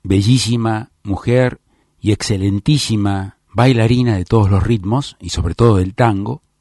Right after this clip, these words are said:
que viaja por todo el mundo, de Berlín, Alemania,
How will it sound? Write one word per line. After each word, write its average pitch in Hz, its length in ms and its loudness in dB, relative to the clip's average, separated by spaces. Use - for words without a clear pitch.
que 107 120 -6
viaja 123 320 -2
por 107 200 -4
todo 123 180 2
el 110 80 0
mundo, 87 480 -6
de 95 120 -2
Berlín, 107 420 2
Alemania, 87 600 -2